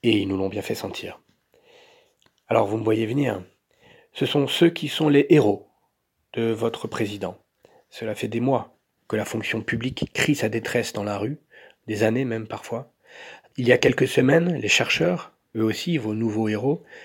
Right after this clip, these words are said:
étaient en grève, dans l'indifférence générale, là encore. Et maintenant ? Et maintenant ? J'en ai marre. J'en ai marre de vos conneries. Jean-Michel Blanquer, quand vous affirmez partout que l'éducation nationale est prête pour faire face au virus,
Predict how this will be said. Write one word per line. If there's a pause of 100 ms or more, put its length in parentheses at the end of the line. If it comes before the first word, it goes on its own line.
(160)
étaient
en
grève, (340)
dans
l'indifférence
générale,
là
encore. (340)
Et
maintenant ? (600)
Et
maintenant ? (1700)
J'en
ai
marre. (380)
J'en
ai
marre
de
vos
conneries. (540)
Jean-Michel
Blanquer,
quand
vous
affirmez
partout
que
l'éducation
nationale
est
prête (160)
pour
faire
face
au
virus,